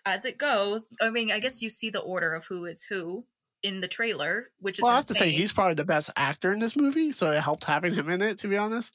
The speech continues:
Speaker 1: But I know he
Speaker 2: because
Speaker 1: speaks
Speaker 2: there's a lot of
Speaker 1: English.
Speaker 2: emotional weight. I'm sure he probably does, yeah.
Speaker 1: Yeah, no, I think he's in, like, Lost or something, so I know he
Speaker 2: But
Speaker 1: speaks fluent English, so I'm like, w-,
Speaker 2: the,
Speaker 1: it was
Speaker 2: the
Speaker 1: a
Speaker 2: thing
Speaker 1: weird
Speaker 2: of him
Speaker 1: choice.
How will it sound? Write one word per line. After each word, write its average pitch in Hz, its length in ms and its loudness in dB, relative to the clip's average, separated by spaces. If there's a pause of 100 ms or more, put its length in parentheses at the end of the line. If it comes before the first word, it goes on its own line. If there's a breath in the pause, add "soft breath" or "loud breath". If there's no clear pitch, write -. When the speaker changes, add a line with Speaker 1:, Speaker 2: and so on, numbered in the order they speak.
(120)
Speaker 1:
But 311 100 2
I 320 80 2
know 339 180 0
he - 140 0
Speaker 2:
because 165 160 0
Speaker 1:
speaks 175 200 4
Speaker 2:
there's 185 40 -2
a 196 60 4
lot 175 220 4
of 156 60 0
Speaker 1:
English. 143 40 -4
Speaker 2:
emotional 151 340 -2
weight. 156 300 -4 (500 loud breath)
I'm 170 140 -4
sure 143 280 -2
he 135 120 -2
probably 127 320 -4
does, 139 420 -6
yeah. 143 120 -8
Speaker 1:
Yeah, 247 280 2
no, 226 180 2
I 233 100 0
think 349 180 -8
he's 392 200 -2
in, 285 120 -4
like, 214 160 -4
Lost 175 420 -4
or 226 60 -4
something, 247 320 -6
so 254 120 -4
I 233 80 0
know 214 220 0
he 339 140 -4
Speaker 2:
But - 20 4
Speaker 1:
speaks 277 420 0
fluent 190 320 -6
English, 196 460 -4
so 208 120 -4
I'm 220 180 -4
like, 220 200 -2
w-, 202 200 -10
Speaker 2:
the, 226 220 -2
Speaker 1:
it 233 60 -8
was 240 140 -4
Speaker 2:
the - 60 2
Speaker 1:
a - 0 -
Speaker 2:
thing 220 220 0
Speaker 1:
weird - 0 -
Speaker 2:
of 214 140 0
him 196 460 0
Speaker 1:
choice. - 340 -12